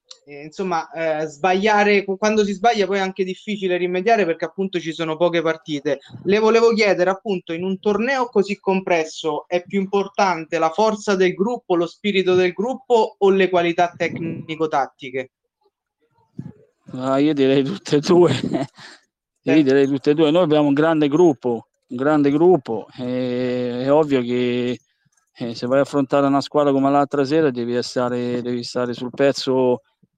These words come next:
Speaker 2: eh, per tutta la partita. E anche, cioè, serve tutto, ecco,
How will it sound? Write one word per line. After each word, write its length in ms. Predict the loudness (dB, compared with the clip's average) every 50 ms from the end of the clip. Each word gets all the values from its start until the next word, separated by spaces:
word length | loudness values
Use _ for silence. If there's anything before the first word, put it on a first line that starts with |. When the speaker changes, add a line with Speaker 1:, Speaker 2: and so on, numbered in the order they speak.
| _ _ _ _ _ -8
Speaker 2:
eh, 100 | -6 -6
per 140 | -6 -6 -6
tutta 260 | -4 -4 -2 0 0
la 140 | 0 2 2
partita. 520 | 0 -2 -2 -2 -2 -2 0 -2 -4 -8 -8 -10 -12 -16 _ -20 _ -12 -10 -8
E 720 | -8 -6 -6 -8 -6 -6 -6 -6 -6 -6 -6 -6 -6 -4
anche, 580 | -4 -4 -4 -4 -4 -6 -6 -4 -4 -6 -6
cioè, 260 | -4 -4 -2 -2 -2
serve 340 | -2 0 0 0 2 0 2
tutto, 360 | 2 2 2 2 2 2 2
ecco, 360 | 2 2 0 -4 -8 -10 -10